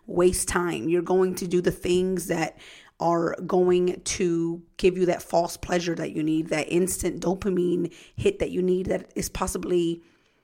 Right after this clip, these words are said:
again, a false pleasure that you didn't even think or consider of doing it intentionally. But because of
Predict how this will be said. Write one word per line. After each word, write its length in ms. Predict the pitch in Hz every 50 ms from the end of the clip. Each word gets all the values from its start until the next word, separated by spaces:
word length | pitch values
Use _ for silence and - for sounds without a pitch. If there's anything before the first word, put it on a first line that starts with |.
| _ - _ _ _ _ _ _ _ _ _ -
again, 360 | - 180 175 185 180 175 175 - - -
a 80 | - 185
false 540 | 180 - - 185 160 160 160 156 - - -
pleasure 560 | - 196 196 196 185 165 131 151 165 185 208
that 400 | - - - 160 160 - - - _ _ _ -
you 160 | 190 180 190
didn't 260 | 170 175 165 170 - - _ _ _ _ _ _ _ _ _ -
even 260 | 196 185 180 175 156
think 360 | 165 - - 202 185 - -
or 80 | 156 -
consider 600 | - 185 156 - - 208 202 - 151 151 147 160
of 200 | - - 165 160
doing 380 | - 185 185 180 170 165 160 165
it 260 | 165 160 - - - - _ _ -
intentionally. 800 | 185 180 - - 180 175 - - 156 123 101 69 - - - _ - - - - _ - -
But 180 | 185 180 -
because 680 | - 185 - - - 208 190 185 175 175 175 165 - -
of 440 | - 175 175 170 170 165 165 -